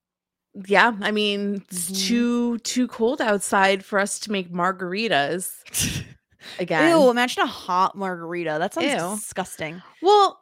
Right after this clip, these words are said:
Speaker 1: I mean, I, I was making margaritas on the weekly, but then one day I spilt the margarita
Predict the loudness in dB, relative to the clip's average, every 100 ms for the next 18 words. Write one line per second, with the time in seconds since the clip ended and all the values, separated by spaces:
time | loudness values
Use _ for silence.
0 | 0 2 2 2 2 0 0 -4 0 2
1 | 2 0 0 0 2 2 0 0 2 2
2 | 2 0 0 0 -2 -2 -6 -6 -4 -4
3 | -4 -4 0 2 4 2 0 -2 -2 -2
4 | -2 -2 -2 -4 -6 -6 -6 -8 -6 -6
5 | -6 -6 -6 -8 -10 -8 -4 -4